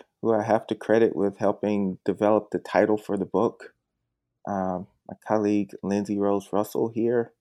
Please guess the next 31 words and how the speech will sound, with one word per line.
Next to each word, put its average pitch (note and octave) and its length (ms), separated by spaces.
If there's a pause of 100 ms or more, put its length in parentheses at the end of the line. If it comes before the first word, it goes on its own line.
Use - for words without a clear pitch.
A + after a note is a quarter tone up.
(520)
Um, G2 540
and A2 180
see, A#2+ 200
now A2 260
I'm A2 100
starting G#2+ 380
to G2 40
get G#2+ 120
in G#2 100
trouble G#2 460
because F#2 260
I F#2 120
could G2 160
just G2 240
keep G#2+ 200
naming G2 400
names G2+ 340
and G2 100
I F#2 80
don't A2+ 340
wanna G#2 240
leave G#2+ 340
anybody G#2 600
out. B2 240 (600)
Um, F#2+ 400 (640)
my G#2 140
wife, A2+ 640
Nafisa A2 480
Thompson G#2+ 360
Spires, B2+ 640 (580)
uh, G#2 240